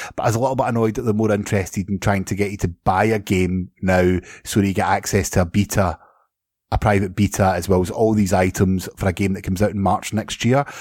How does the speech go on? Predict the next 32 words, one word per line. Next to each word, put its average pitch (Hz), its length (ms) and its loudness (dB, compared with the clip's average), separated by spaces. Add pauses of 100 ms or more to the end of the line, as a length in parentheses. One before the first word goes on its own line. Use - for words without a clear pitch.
(160)
There's 110 120 0
plenty 135 380 0
of 135 120 2
time 110 240 2
to - 100 -8
promote 101 320 0
all 98 160 0
that. 90 300 2
There 104 80 -6
was 90 120 -4
no 113 220 2
need 127 220 0
to 107 80 0
do 92 180 2
it 95 100 -6
now, 92 240 2 (380)
and 110 320 -2
just - 320 -2
gonna 123 340 2
show 117 240 2
us 113 100 0
some 113 180 -2
more 110 120 2
gameplay. 123 520 -2 (2250)
That's 117 240 0
all 117 100 4
I 113 40 2
really 107 180 4
wanted, 98 340 0
was 92 140 -4
more 98 160 4
gameplay. 95 560 0